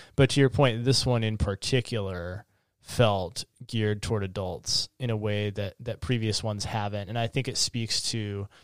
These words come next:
um, the clout that Pete Docter has at Pixar now. Like, he's literally running Pixar now.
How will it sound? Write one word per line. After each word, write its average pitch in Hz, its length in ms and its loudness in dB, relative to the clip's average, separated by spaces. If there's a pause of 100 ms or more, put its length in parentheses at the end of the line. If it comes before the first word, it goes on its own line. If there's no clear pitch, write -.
(400)
um, 110 320 2
the 113 160 -2
clout 117 580 2
that 147 220 2
Pete 160 220 0
Docter 147 360 2
has 139 460 4
at 117 160 -4
Pixar 147 400 2
now. 143 300 2
Like, 110 240 -2
he's 113 200 -2
literally 113 380 2
running 104 480 -4
Pixar 123 420 0
now. 135 340 2